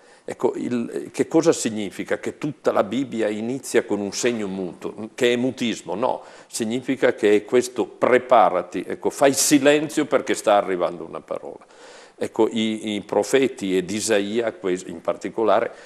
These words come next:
ecco, questo ce l'avevano di sicuro molto chiaro, che avevano bisogno di fare questo momento di silenzio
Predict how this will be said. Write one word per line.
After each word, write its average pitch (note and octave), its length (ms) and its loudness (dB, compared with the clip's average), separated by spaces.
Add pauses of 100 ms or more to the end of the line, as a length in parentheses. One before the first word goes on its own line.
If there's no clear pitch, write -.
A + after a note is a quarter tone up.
(160)
ecco, F#2 240 -6
questo F#2+ 300 -2
ce G2+ 140 0
l'avevano F2+ 460 -2
di E2 120 -12
sicuro F#2+ 480 -6
molto F#2 400 -4
chiaro, E2 520 -4
che G2 140 -6
avevano F#2 420 -4
bisogno F#2 440 -6
di E2+ 140 -10
fare G#2+ 400 -2
questo F#2+ 340 -4
momento G2+ 540 -4
di F2+ 160 -8
silenzio F#2+ 640 -4